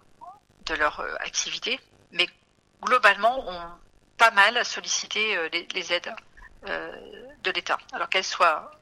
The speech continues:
directes, les aides de l'État sur, euh, le chômage partiel, bien sûr, qui, dont ils ont eu droit, mais aussi, euh, il y a eu, euh, euh, des aides spécifiques de la région,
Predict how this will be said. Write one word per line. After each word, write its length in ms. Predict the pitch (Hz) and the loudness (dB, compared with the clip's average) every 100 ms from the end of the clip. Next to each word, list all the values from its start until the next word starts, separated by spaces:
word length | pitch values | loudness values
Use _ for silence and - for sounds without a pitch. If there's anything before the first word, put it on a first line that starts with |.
| _ | _
directes, 480 | - 160 170 - - - | -6 2 2 2 -10 -8
les 220 | 175 165 | -8 -2
aides 120 | 175 - | -2 -2
de 80 | 156 | -8
l'État 360 | 190 - 240 - _ - - - - | -4 0 0 0 _ -20 -20 -20 -16
sur, 420 | - - 175 175 | -8 -6 -4 -4
euh, 280 | 160 151 156 - - - - _ _ | -2 -4 -8 -14 -18 -18 -18 _ _
le 80 | - - - - 214 214 214 _ _ _ _ | -16 -16 -16 -20 -20 -20 -20 _ _ _ _
chômage 320 | - 175 151 | -12 -8 -6
partiel, 320 | - 139 - - | -6 -8 -8 -8
bien 120 | - | -8
sûr, 180 | - 185 | -10 -12
qui, 340 | - 127 - - | -18 -20 -20 -16
dont 100 | 170 | -14
ils 160 | 170 175 | -12 -14
ont 60 | |
eu 100 | 85 | -14
droit, 340 | 80 - - - - - - | -14 -2 0 0 -8 -16 -4
mais 140 | 196 | -2
aussi, 540 | 226 214 - 220 254 247 | -2 -2 -4 -4 -4 -2
euh, 200 | 185 180 | -2 -4
il 220 | 185 175 | -6 -2
y 60 | 180 | 0
a 80 | |
eu, 340 | 185 208 226 220 | 0 -4 -6 -4
euh, 300 | 175 165 165 - - - - | -2 -2 -4 -10 -16 -16 -8
euh, 300 | 160 160 160 | -6 -6 -6
des 220 | 180 180 | -6 -2
aides 100 | 196 | -2
spécifiques 580 | - 190 - - - - | -2 -8 -8 -6 -10 -10
de 80 | 165 | -4
la 140 | 147 | -2
région, 640 | - 175 - 208 214 240 | 0 -2 -4 -4 -6 -12